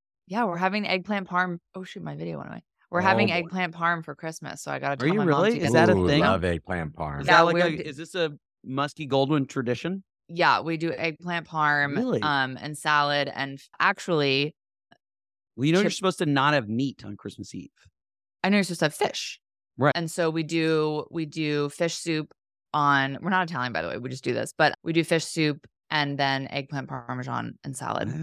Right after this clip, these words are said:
Speaker 2: Wow.
Speaker 3: Okay,
Speaker 1: Yep.
Speaker 3: next week we're gonna talk about Christmas traditions.
Speaker 1: Okay, sorry,
Speaker 2: Yeah.
Speaker 1: well, I'll hold, I'll hold.
Speaker 2: Yeah.
Speaker 1: Okay, here we go.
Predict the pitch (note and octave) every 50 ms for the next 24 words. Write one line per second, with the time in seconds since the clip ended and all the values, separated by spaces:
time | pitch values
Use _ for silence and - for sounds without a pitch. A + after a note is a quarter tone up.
0 | E3+ D3 A#2 F#2+ G2 - - - - - - _ _ _ - G2 F#2+ G#2 G#2 G2+
1 | F#2 F#2 G2 G#2 A2 G#2 - A#2 A2 F#2+ G#2 G2+ F2+ F2 F#2 F2+ F2 D#2+ - F2
2 | E2 D2+ D2+ D#2 D2 - - - D2+ - - D2 C#2+ - - - - C#3+ B2+ -
3 | - - F#3 F3+ E3+ C#3+ C#3 D3 - - - - - - D3+ C3+ B2+ B2 C3 C3+
4 | C3+ C3+ C3+ - - D3 C#3+ C#3+ - - D#3 C#3+ C3+ C3 B2 B2 B2+ - - -
5 | C#3+ C3 C3 D3 C#3+ G#2+ - - - _ _ _ _ _ _ _ _ - B2 B2
6 | F3+ F3 E3+ C#3 A2+ - C#3 E3 F3+ F#3 F#3 F#3 E3+ C#3+ F#2+ D2 - -